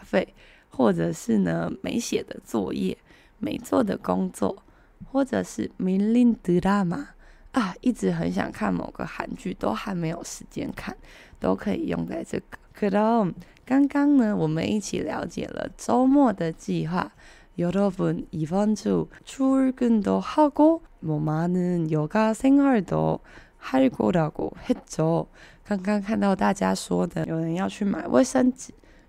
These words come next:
有人呢要上班。그러면은我们在周末的时候呢，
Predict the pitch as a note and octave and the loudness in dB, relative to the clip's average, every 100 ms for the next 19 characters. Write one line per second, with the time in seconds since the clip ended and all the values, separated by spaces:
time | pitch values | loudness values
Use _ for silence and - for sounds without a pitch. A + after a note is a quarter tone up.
0 | - D#3 D#3 D3+ D#3 E3+ E3+ F3 F3 - | -8 -4 -2 -2 -2 -2 -2 -4 -4 -4
1 | A3+ D4+ - - G3 - - - _ - | -4 -4 -6 -10 -12 -16 -20 -20 _ -4
2 | F#3+ G#3 A#3 A3 F#3 E3 D#3 E3 D#3 - | 0 2 2 2 0 0 0 -2 -4 -8
3 | - D#3 D3+ D#3+ E3 A#3 A3+ A#3+ B3+ C#4+ | -8 -4 -2 -2 0 0 0 2 4 6
4 | C4+ F#3+ E3+ - D#3+ F3+ G3 E3 D3+ | 6 4 0 -2 -2 0 0 0 -2